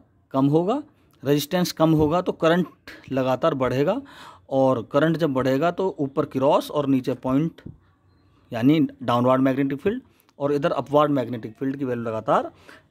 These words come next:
बढ़ेगी। और जब ये वैल्यू बढ़ेगी, तो इंड्यूस करंट ऐसा बनेगा कि ये बढ़ने वाली क्वांटिटी को घटाने की कोशिश करेगा। तो यहाँ पर पॉइंट के according मैग्नेटिक फील्ड बनेगा और यहाँ पर क्रॉस के according मैग्नेटिक फील्ड बनेगा, ठीक है। लेकिन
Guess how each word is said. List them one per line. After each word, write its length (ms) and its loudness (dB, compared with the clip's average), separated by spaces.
बढ़ेगी। 460 2
और 120 -2
जब 180 2
ये 80 6
वैल्यू 260 2
बढ़ेगी, 320 -2
तो 100 0
इंड्यूस 600 0
करंट 340 0
ऐसा 200 0
बनेगा 380 -2
कि 100 -4
ये 140 2
बढ़ने 360 2
वाली 280 2
क्वांटिटी 500 -10
को 80 -4
घटाने 360 0
की 60 -18
कोशिश 220 -8
करेगा। 300 -12
तो 60 0
यहाँ 160 4
पर 140 -2
पॉइंट 540 -2
के 260 0
according 300 2
मैग्नेटिक 420 -2
फील्ड 160 -4
बनेगा 320 -4
और 140 2
यहाँ 180 2
पर 180 -2
क्रॉस 280 2
के 320 -2
according 340 -6
मैग्नेटिक 460 -8
फील्ड 180 -12
बनेगा, 340 -14
ठीक 160 -2
है। 100 -6
लेकिन 420 2